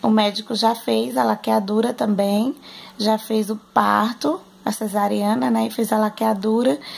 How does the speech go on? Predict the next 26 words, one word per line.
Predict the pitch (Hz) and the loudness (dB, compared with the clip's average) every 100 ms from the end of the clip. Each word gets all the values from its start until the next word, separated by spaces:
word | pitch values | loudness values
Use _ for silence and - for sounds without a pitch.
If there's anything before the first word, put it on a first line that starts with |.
| - - - | -16 -14 -4
e | 233 220 226 220 220 220 220 208 - - - - - - - - | 0 2 2 2 2 2 2 0 -6 -18 -20 -20 -20 -20 -20 -16
segundo | - 226 220 233 233 | -8 -4 -2 2 2
ele | 226 | 2
fez | 226 240 | 0 0
uma | 214 240 | 2 2
plástica | 233 - - - - - | 2 0 2 -2 -4 -8
também. | - 214 - - - - - - - | -4 -2 -4 -6 -14 -16 -18 -20 -20
<laughs> | - 403 427 381 302 | -8 -4 -2 -2 -2
Assim | 294 240 - - 233 | 0 0 0 -4 -4
ele | 240 262 | -4 -4
disse, | 220 226 214 - | -4 -4 -4 -4
né, | 208 202 | -4 -2
ele | 196 | -6
falou, | - 220 214 214 | -2 2 2 2
"Vou | |
fazer | 208 220 214 | 0 2 2
uma | 233 | 2
plástica | 233 240 226 214 214 214 - | 2 4 4 2 -6 -10 -10
também, | 226 247 220 214 | -4 -2 0 0
como | 214 214 | 0 -2
você | 208 | -2
não | 220 | -2
vai | 214 220 | -2 -2
ter | 220 | 0
mais | 220 220 - | 0 -2 -2
filho." | 226 226 254 | 0 0 -2